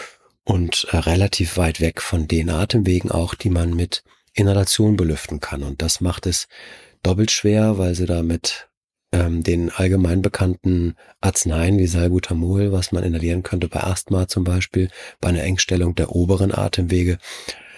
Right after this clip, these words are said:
das wird zwar gemacht, aber es hat wenig Effekt, der tatsächlich eigentlich wesentliche therapeutische Effekt liegt dann in der Sauerstoffgabe, weil man an diesen, äh, mit dem höheren Sauerstoffpartialdruck,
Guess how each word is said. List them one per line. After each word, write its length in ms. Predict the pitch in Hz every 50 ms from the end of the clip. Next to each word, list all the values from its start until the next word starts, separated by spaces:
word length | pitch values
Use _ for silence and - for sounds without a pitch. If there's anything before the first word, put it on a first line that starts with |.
| -
das 240 | - - 80 82 85
wird 180 | 87 104 - -
zwar 200 | - 98 92 90
gemacht, 500 | 87 80 76 76 85 107 117 - - 104
aber 140 | 95 98
es 140 | 92 - -
hat 200 | 98 92 - -
wenig 320 | 92 87 87 85 - - -
Effekt, 500 | - - - 78 - - - - - - _ _ _ _ _ _ - -
der 100 | 87 -
tatsächlich 640 | - 92 - - 95 90 85 95 87 - - - _ _
eigentlich 640 | - 85 92 110 135 139 131 127 123 113 - - 95
wesentliche 480 | 92 113 120 120 117 117 110 98 107 104
therapeutische 720 | - 104 90 87 - - 107 110 120 117 - 110 - -
Effekt 380 | 113 98 - - 107 - - - _ - - - - - - - - _ _ -
liegt 300 | 107 113 113 - - 120
dann 140 | 98 104 113
in 100 | 110 101
der 120 | 95 87
Sauerstoffgabe, 960 | 82 87 87 110 127 123 - - 127 - - - 123 120 120 127 135 139 123
weil 100 | 113 104
man 140 | 95 95 98
an 120 | 101 98
diesen, 320 | 95 98 95 98 98 92 92 - - - - - - _ _ _ - - _ _ _ -
äh, 200 | 107 95 92 92
mit 180 | 95 98 101 -
dem 200 | 92 85 73 85
höheren 380 | 123 135 143 123 123 120 113
Sauerstoffpartialdruck, 1300 | 107 107 104 107 104 101 - - 101 - - - - 90 - - - 95 95 95 95 104 90 90 85 -